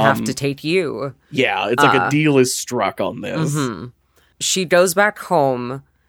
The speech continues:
Speaker 1: Frank has killed her dad. Um, and
Speaker 2: Put
Speaker 1: then
Speaker 2: his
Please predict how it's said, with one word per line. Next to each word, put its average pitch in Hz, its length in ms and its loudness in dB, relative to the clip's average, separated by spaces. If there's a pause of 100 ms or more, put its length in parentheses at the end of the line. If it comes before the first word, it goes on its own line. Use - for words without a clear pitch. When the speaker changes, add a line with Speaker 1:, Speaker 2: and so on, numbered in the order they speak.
(220)
Speaker 1:
Frank 160 380 -2
has 175 140 2
killed 160 360 0
her 185 120 0
dad. 110 540 -2 (640)
Um, 123 580 2 (100)
and 156 100 2
Speaker 2:
Put 139 100 6
Speaker 1:
then 143 180 4
Speaker 2:
his 143 320 -2